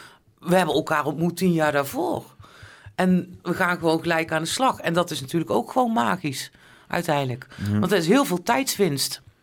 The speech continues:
Speaker 1: heb je daarmee. En vertrouwen.
Speaker 2: Ja.
Speaker 1: Het is een fantastisch team van Van Gorkum. En trouwens ook met, eh, Dana Dijkgraaf, die het boek heeft, eh, vorm, eh, gegeven. Zij is echt, eh, prize-winning. En ik kende haar ook uit tweeduizend achttien.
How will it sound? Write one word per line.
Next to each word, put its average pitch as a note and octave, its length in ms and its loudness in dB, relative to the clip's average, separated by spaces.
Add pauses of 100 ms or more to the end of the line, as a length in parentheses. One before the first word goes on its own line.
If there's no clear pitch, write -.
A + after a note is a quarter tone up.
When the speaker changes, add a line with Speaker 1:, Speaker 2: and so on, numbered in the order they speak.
(560)
Speaker 1:
heb - 160 -4
je F3 80 0
daarmee. C#3 420 -2 (640)
En D#3+ 100 -2
vertrouwen. D3 560 -2 (220)
Speaker 2:
Ja. A2+ 300 4
Speaker 1:
Het - 120 -4
is G3 60 2
een F3+ 60 0
fantastisch G#3 500 -2
team G3 200 -2
van D#3 160 -2
Van C#3+ 100 -6
Gorkum. B2+ 460 0 (320)
En - 140 0
trouwens F#3+ 300 2
ook F#3 120 4
met, F#3 200 0
eh, F3+ 120 4
Dana F3 320 2
Dijkgraaf, F3 760 0 (380)
die F3 200 -4
het D3+ 120 -4
boek F#3+ 180 0
heeft, E3+ 260 0
eh, E3 100 2
vorm, F3+ 380 0
eh, B2 120 4
gegeven. A2+ 640 -4 (300)
Zij D#3 200 2
is D#3+ 120 2
echt, - 260 -4
eh, D#3+ 140 2 (180)
prize-winning. F3+ 920 2
En D#3+ 220 -2 (180)
ik E3+ 140 -4
kende F#3+ 240 0
haar D#3+ 160 0
ook F#3+ 220 2
uit E3 120 0
tweeduizend E3+ 440 0
achttien. D#3+ 540 -2